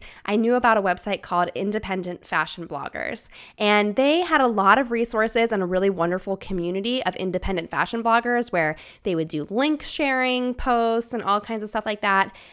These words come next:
And they actually started doing a conference, um, called I F B Con.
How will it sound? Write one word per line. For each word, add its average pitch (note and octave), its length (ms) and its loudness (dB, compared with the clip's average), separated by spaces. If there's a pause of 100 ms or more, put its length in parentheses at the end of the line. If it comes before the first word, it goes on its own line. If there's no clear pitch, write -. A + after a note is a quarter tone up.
And A3 160 -2
they D4 80 6
actually F4+ 300 0
started C#4 280 0
doing G#3 220 0
a F3+ 80 0
conference, F#3 880 -2 (260)
um, F#3+ 320 4
called G3+ 240 2
I G3 200 4
F A#3 200 0
B G3 240 0
Con. E3 520 -2